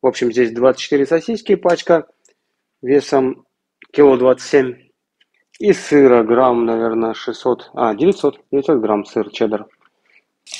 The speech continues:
Сосиски брали, сыр такой не пробовали. Сосиски нормальные, но соленые. Все сосиски здесь соленые. Нам уже рассказали, почему, в комментариях.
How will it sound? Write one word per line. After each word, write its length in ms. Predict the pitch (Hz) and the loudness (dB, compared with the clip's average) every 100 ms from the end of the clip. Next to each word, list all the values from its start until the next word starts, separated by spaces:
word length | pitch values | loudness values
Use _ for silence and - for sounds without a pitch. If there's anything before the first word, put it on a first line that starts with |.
| - _ | -20 _
Сосиски 500 | - - 135 131 127 | -20 -4 -2 -2 0
брали, 220 | 139 180 147 | 2 2 2
сыр 180 | - | -4
такой 220 | 139 135 131 | -6 -4 -4
не 60 | |
пробовали. 340 | 110 101 95 - | -4 -8 -10 -12
Сосиски 340 | 117 113 - | -14 -12 -6
нормальные, 380 | - 143 165 117 | -2 2 2 2
но 100 | 147 | 2
соленые. 460 | - 170 127 107 - - - | 2 0 0 -4 -12 -20 -10
Все 140 | - | -6
сосиски 400 | 165 143 175 - | -2 -2 -4 -8
здесь 220 | 113 139 - | -4 -4 -2
соленые. 420 | 110 104 98 101 _ _ _ _ _ - | -4 -2 -8 -14 _ _ _ _ _ -4
Нам 160 | 117 117 | -2 0
уже 180 | 110 - | -2 -6
рассказали, 420 | 131 117 123 117 | -10 -6 0 0
почему, 300 | 104 107 139 | 0 -4 -6
в 40 | 135 | -6
комментариях. 540 | 113 110 107 104 - | -6 -4 -4 -6 -8